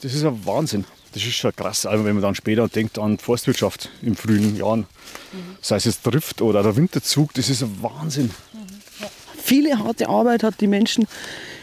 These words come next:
Speaker 2: hier in der Region schon immer geprägt. Ähm, aber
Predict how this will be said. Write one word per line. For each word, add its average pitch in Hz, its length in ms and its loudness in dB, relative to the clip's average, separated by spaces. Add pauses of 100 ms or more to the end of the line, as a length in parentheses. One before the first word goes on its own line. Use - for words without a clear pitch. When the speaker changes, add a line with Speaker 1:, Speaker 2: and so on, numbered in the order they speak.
(140)
Speaker 2:
hier 220 100 2
in 220 60 6
der 208 100 4
Region 202 360 4
schon - 160 2
immer 220 160 6
geprägt. - 580 -2 (640)
Ähm, 180 280 4 (600)
aber 196 240 4